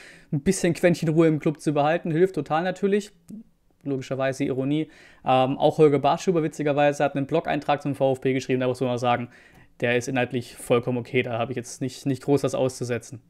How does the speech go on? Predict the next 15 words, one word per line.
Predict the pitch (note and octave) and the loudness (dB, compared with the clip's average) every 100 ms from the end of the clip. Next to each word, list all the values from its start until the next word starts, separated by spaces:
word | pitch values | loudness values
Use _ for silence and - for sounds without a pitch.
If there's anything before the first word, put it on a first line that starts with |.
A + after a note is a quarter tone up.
| _ _ | _ _
Ansetzungen. | E3 A3 G3 - C#3 C3 A#2 A2+ A#2 | -2 2 2 2 0 -2 -2 -4 -2
Wir | |
haben | C3 | -2
am | C#3 | -2
Sonntag | D3 D3 C#3 | -2 -2 0
ja | C3+ | 0
gestreamt | C#3 C3 - F#3+ F#3 | -2 -6 -2 -2 2
gehabt, | E3+ E3+ - | 0 0 -6
auf | - D3 - | -4 -2 -2
die | C#3 | -6
Pokalauslosung | - - C#3+ D3+ D3+ - _ _ D#3 C#3+ - C#3 C3+ C3+ | -8 -4 -2 0 -4 -10 _ _ -4 -4 -2 -2 -2 -2
reagiert, | B2+ B2+ C3+ C#3+ - | 0 0 0 -2 -2
Achtelfinale | C#3 - C#3+ C#3 C3 | -6 -4 -6 -4 -2
wurde | C3 | -2
ausgelost, | C3+ C#3+ - C3+ C3+ C3 | 0 -2 -2 0 0 0